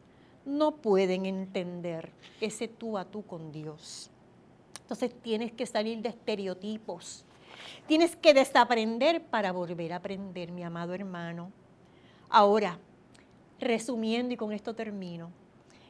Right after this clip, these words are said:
es tema, un tema largo, ¿sabe? Yo voy a traer un tema pronto que se va a llam-, se va a llamar, eh,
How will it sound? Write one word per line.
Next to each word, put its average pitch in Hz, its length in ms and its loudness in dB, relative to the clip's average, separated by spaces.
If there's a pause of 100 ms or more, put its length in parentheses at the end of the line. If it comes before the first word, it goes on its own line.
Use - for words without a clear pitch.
es 294 260 -2
tema, 277 280 4
un 240 200 -6
tema 285 260 0
largo, 233 400 -2
¿sabe? 202 540 -4
Yo 208 80 -6
voy 202 120 -2
a 220 60 0
traer 254 180 0
un 262 140 -6
tema 240 280 -2
pronto 226 380 -4
que 214 100 -8
se - 120 -10
va 180 120 -6
a - 20 -6
llam-, 208 340 -6
se - 160 -8
va 180 80 -4
a 190 40 -6
llamar, 214 380 -2 (800)
eh, 196 460 2